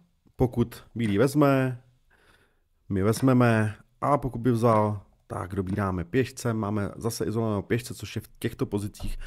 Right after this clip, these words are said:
úplně v pořádku pro černého. Když se vrátíme, tak může samozřejmě bílý zahrát něco ve smyslu střelec G pět, zase dávat do vazby našeho jezdce,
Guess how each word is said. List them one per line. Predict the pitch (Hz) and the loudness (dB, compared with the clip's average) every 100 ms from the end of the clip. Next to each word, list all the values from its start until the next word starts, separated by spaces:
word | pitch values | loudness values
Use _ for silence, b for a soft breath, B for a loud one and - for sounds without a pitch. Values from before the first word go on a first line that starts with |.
| B B - - | B B -18 -4
úplně | 170 170 147 120 85 | -4 4 4 4 0
v | 85 _ | -6 _
pořádku | - 117 131 151 - 160 | -2 4 4 2 -2 -2
pro | 160 | -2
černého. | - 156 147 147 139 135 131 - _ _ - - - _ _ - b b b b b b b _ - - _ _ - _ | 4 4 6 4 4 2 0 -4 _ _ -20 -20 -20 _ _ -20 b b b b b b b _ -20 -20 _ _ -20 _
Když | _ - | _ -4
se | 113 | -2
vrátíme, | 113 123 123 143 135 131 131 127 - _ _ _ - | 0 0 0 0 2 2 -2 -4 -14 _ _ _ -6
tak | 107 - 107 | -6 -6 -6
může | 101 | -4
samozřejmě | 113 117 107 113 113 | -2 -2 0 2 2
bílý | 104 110 | 0 0
zahrát | 107 107 104 104 | 2 2 2 0
něco | 98 113 | 0 0
ve | 98 | 0
smyslu | - 107 - 98 82 - _ _ _ _ - b b b b b b b _ | -2 -4 -2 -2 -4 -10 _ _ _ _ -20 b b b b b b b _
střelec | - - 127 110 - - - _ _ _ _ _ _ _ _ _ _ - - - _ - | -14 -2 2 2 -2 -8 -12 _ _ _ _ _ _ _ _ _ _ -20 -20 -20 _ -10
G | 98 87 | -6 -6
pět, | - 127 107 | 0 2 2
zase | 95 98 | -2 -2
dávat | 98 101 | -2 0
do | 98 | -2
vazby | 98 110 | -2 -2
našeho | 95 - 98 | -2 -2 -2
jezdce, | 87 - - 135 120 | -2 -4 0 2 2